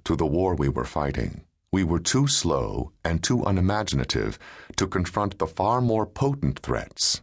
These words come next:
many of them nuclear, that were emerging while we were otherwise engaged. The decider became the ditherer. America's challengers, meanwhile,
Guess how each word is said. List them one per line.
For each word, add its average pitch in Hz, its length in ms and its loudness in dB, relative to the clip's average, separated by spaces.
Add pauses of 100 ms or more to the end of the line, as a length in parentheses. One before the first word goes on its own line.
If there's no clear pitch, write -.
(140)
many 107 340 2
of 69 160 0
them 76 180 2
nuclear, 82 640 0 (140)
that 80 140 -2
were 87 200 2
emerging 90 720 0
while 78 200 2
we 90 140 2
were 85 220 2
otherwise 71 480 2
engaged. 85 640 0 (640)
The - 100 0
decider 135 800 0 (240)
became 71 560 0 (180)
the - 160 0
ditherer. 65 540 0 (1800)
America's 131 540 2
challengers, 69 720 2
meanwhile, 60 640 0